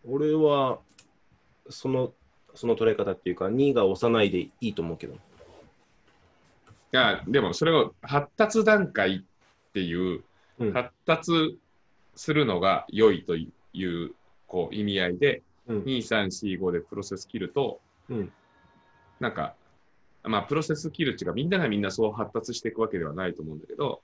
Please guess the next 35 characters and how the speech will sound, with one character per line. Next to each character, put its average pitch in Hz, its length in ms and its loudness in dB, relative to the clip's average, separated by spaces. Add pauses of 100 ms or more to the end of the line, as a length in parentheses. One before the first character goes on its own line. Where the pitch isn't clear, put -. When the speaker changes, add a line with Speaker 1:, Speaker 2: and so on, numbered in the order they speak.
(160)
Speaker 1:
う 127 60 -6
ん。 104 220 -4 (920)
Speaker 2:
う - 20 -12
ん、 85 640 -6
な 120 100 -2
ん - 20 -4
か 90 100 -2
序 160 200 2
列 170 240 2
を 95 120 2
作 - 200 -8
っ - 20 -6
て - 240 -2
る 92 80 0
よ 85 460 0
う 92 40 -8
に 92 60 -4
見 90 160 -2
え 92 80 2
る 87 120 -2
の 80 120 -6
が 80 100 -6
多 80 280 -8
分 80 160 -2
し - 120 -10
っ - 60 -20
く 117 80 -2
り 92 60 -2
い - 40 -6
か 90 120 -2
な 87 100 0
い 80 60 0
ん 73 40 -6
だ - 60 -12
よ、 - 60 -18